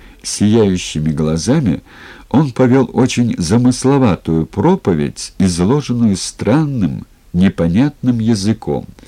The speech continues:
Позже её текст был записан с подробными комментариями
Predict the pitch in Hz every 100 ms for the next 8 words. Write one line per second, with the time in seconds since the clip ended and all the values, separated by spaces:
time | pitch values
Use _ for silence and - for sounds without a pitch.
0 | - - - - - - - - 156 139
1 | 117 127 123 123 160 - - 98 127 -
2 | 87 117 110 135 - 117 101 - 104 98
3 | 107 101 92 92 92 - 90 85 82 -
4 | 127 139 135 127 123 120 -